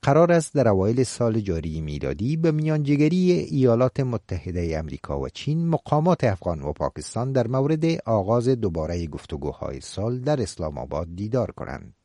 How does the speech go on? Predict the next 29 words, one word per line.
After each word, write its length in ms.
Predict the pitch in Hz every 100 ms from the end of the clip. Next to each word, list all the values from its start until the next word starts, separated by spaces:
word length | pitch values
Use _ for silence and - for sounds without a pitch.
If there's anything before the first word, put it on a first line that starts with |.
| _ -
احمد 420 | 127 131 135 131
رشید، 340 | 135 180 180 -
نویسنده 500 | 151 120 - 107 110
و 100 | 127
کارشناس 600 | - 98 - 92 87 -
پاکستانی 760 | - - - - - 78 107
در 180 | 139 143 -
امور 320 | 101 73 -
طالبان، 560 | - 71 71 92 131 151
با 100 | 151
آژانس 380 | 151 170 175 -
خبری 520 | - 113 104 117 117
فرانس 380 | - 90 76 -
پرس 280 | 73 64 -
گفته 260 | - - 95
است 320 | 117 135 - _ -
با 180 | 165 175
در 200 | 156 120
نظر 280 | 113 95
داشت 320 | 92 123 127 -
اختلافات 760 | 139 123 - 95 85 - 107 -
موجود 540 | 101 76 71 120 160 147
در 120 | 135
رهبری 600 | 101 90 90 80 78 69 -
طالبان، 460 | 69 67 - 123
ملا 460 | 151 156 160 175 170
اختر 460 | - 123 - 110
محمد 440 | 98 87 85 80 73
منصور 440 | - 73 - 135